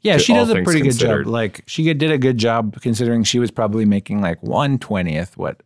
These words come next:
Speaker 1: Mark Wahlberg got.
Speaker 2: Well, probably less. And
Speaker 1: Yeah.
Speaker 2: she was on set for probably three days.
Speaker 1: Yeah.
Speaker 2: Yeah.
Speaker 1: What? No.
Speaker 2: <laughs>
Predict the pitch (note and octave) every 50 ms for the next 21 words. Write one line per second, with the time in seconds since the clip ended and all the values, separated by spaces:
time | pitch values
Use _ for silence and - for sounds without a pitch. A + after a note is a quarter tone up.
0 | - G2+ G#2 G#2 G2 F#2 - F#2 F2+ F2+ F2 F#2 A2 A2 G#2+ A#2 A#2 B2 C#3 D3
1 | - - G2 - - A#2 C#3 D3+ C3 F2 E2 D2 D2 D#2+ E2 D2 - - - -
2 | - - - F#2+ F2 - D#3+ E3+ C3 A2+ G#2+ A2+ A2+ G#2 D#2 - - - G2 F#2+
3 | D#2+ - - - D#2 C#2+ - D#2 C#2+ C2+ C2 B1+ - C#2 C2+ C2 B1+ A1 A1 A1+
4 | - - - - _ - A2+ G#2+ D#2+ E2 G2 - - C#2+ D2 - - _ _ _
5 | _ - C#3+ F3 A#3 C#4 C#4+ - _ _ _ - D3 D#3+ F3+ A3+ C4 C#4 C#4 C#4
6 | A#3 F3+ D#3+ C#3 A2+ G2+ F#2+ F#2+ - G#2